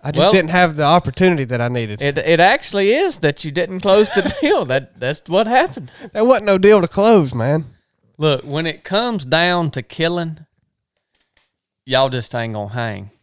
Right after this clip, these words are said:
Speaker 3: Neither one of y'all gonna hang with me.
Speaker 2: Well, say what you want.
Speaker 3: This joker right here, when it comes down to the actual killing part,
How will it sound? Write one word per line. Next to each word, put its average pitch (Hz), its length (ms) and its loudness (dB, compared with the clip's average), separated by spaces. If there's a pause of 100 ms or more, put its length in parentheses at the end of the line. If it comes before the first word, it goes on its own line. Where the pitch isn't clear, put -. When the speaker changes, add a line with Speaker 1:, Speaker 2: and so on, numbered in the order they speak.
(600)
Speaker 3:
Neither 127 280 -6
one 127 220 -6
of 117 60 -6
y'all 117 260 0
gonna 104 220 -12
hang 107 280 -8
with 107 120 -12
me. 107 220 -8 (120)
Speaker 2:
Well, 95 200 -10 (220)
say 139 200 -6
what 135 220 -8
you 85 80 -14
want. 135 300 -8
Speaker 3:
This 156 220 -4
joker 160 420 -2
right 139 280 0
here, 127 500 -4 (1500)
when 131 200 -4
it 123 120 -8
comes 180 380 -2
down 160 360 0
to 139 120 -10
the 127 140 -2
actual 139 440 -2
killing 131 460 -6
part, 101 340 -8